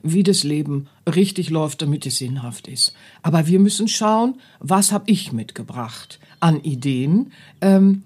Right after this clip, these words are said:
damit es sich mit unserem Lebenssinn auch verknüpft, nicht wahr? So, also,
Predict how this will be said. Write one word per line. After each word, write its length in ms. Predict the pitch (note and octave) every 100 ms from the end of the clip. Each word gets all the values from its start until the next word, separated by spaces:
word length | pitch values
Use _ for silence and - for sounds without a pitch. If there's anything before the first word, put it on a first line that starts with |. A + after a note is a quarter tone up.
| _
damit 380 | F3 F3+ G#3 G#3
es 100 | G3
sich 160 | G3 F#3
mit 180 | F3+ G3
unserem 500 | B3 E3+ D3 B2+ - -
Lebenssinn 720 | E3+ G3 - C#3+ - C3 -
auch 200 | B2+ -
verknüpft, 760 | - B2+ - E3+ E3 - - C#3+
nicht 260 | C#3+ D3
wahr? 320 | C#3 D3 G#3 - -
So, 340 | - D3+ B2+ A#2 - -
also, 380 | D#3+ D#3 D#3